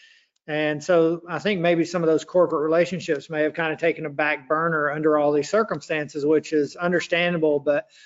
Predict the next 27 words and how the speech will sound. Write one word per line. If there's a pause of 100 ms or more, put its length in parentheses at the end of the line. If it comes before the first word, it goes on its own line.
(260)
what
advice
might
you
have
for
them
as
far
as
staying
true
to, (100)
you
know,
your
promises
to
your
corporate
partners
and
keeping
that
alive
going
forward?